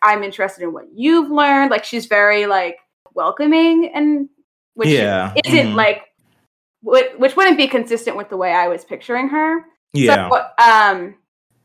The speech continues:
Speaker 1: so I don't know, I think that by the end of it,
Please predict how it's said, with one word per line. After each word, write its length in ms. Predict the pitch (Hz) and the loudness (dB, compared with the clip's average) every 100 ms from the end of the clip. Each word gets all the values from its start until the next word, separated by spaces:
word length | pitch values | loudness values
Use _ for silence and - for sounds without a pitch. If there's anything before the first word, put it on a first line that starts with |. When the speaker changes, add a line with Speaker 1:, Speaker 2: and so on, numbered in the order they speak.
| _ _ | _ _
Speaker 1:
so 60 | 370 | 2
I 20 | |
don't 60 | 349 | 4
know, 60 | 277 | 6
I 140 | 269 | 4
think 480 | 339 359 349 - _ _ _ _ _ _ _ _ - | 2 0 -2 -6 _ _ _ _ _ _ _ _ 0
that 240 | 233 233 | 0 2
by 160 | 226 226 | 0 2
the 200 | 220 - | 0 -2
end 200 | 208 254 | -4 -4
of 120 | 320 | -2
it, 360 | 330 320 320 - | 2 2 2 -2